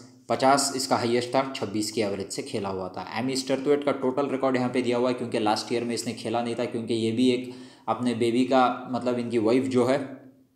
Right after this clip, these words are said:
उनके साथ अपने baby का ये बे-,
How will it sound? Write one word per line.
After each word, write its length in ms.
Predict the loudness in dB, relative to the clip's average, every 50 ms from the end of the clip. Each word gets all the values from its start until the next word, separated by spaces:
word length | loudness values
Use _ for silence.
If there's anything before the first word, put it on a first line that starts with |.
| _ _ _ _ _ _ _ _ -6
उनके 300 | -4 -4 0 2 2 2
साथ 600 | 4 6 4 4 2 -2 -10 -16 -18 -10 -6 -6
अपने 220 | -4 0 0 2 2
baby 280 | 2 2 2 2 2 2
का 180 | 4 2 2 0 -2 -10 -16 -18 -20 -20 -20 _ _ _ _ _ _ _ _ _ -4
ये 140 | -2 0 0 0 -2 -4 -8 -10 -14 -12 -6
बे-, 140 | 0 2